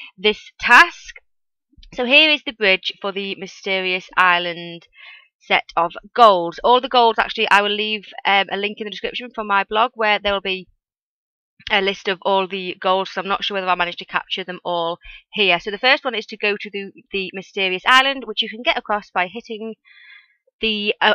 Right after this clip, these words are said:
um, on that bridge that we built in the previous episode. So there we go, we have done that one. The next one is to tap on a monument. Okay, wow, what a beautiful <laughs> island. So a monument is over here.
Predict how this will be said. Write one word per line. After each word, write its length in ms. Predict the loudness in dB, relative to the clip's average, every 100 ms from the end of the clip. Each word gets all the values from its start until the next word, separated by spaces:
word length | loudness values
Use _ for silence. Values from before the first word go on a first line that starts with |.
| 4
um, 300 | 4 4 0
on 140 | 0 4
that 180 | 2
bridge 280 | 4 0 0
that 80 | -4
we 80 | -6
built 260 | -4 -4 -6
in 60 |
the 80 | -12
previous 400 | -10 -8 -8 -8
episode. 460 | -10 -12 -12 -12 -10
So 80 | -4
there 160 | 0
we 60 | 4
go, 180 | 4 2
we 120 | -2
have 100 | -6
done 160 | -8 -8
that 120 | -8
one. 260 | -8 -12 -14
The 240 | -12 -12 -10
next 420 | -4 -4 -4 -8
one 280 | -4 -2 -4
is 220 | -10 -10 -12
to 120 | -16
tap 360 | -12 -4 -2 -2 -8 0
on 260 | 0 0 -4
a 240 | -4 -2 -4
monument. 720 | -8 -10 -8 -8 -8 -10 -12 _ _ _ -20 -20 -20 _ _ _ _ -18
Okay, 500 | -12 0 0 0 -4 -6
wow, 380 | -4 -2 -4
what 100 | -4
a 60 | -8
beautiful 380 | -10 -12 -8 -4
<laughs> 40 |
island. 920 | -2 -2 -4 -4 -4 -6 -10 -14 -18 _ -20 -20 -20 -20 _
So 300 | _ 2 2
a 80 | 2
monument 600 | 0 0 0 0 0 -2 -4
is 240 | -2 -2 -4
over 200 | -6 -4
here. 320 | 2 6 8